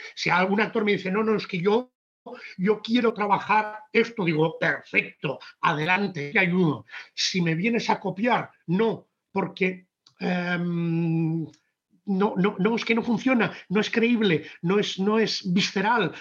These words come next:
no es verdad, no estás jugando.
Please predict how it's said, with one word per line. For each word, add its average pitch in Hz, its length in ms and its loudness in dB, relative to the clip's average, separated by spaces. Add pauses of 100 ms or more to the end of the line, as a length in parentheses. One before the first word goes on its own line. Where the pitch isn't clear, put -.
(100)
no 170 120 0
es 190 120 -2
verdad, 196 540 0 (160)
no 180 220 2
estás - 280 -2
jugando. 160 600 0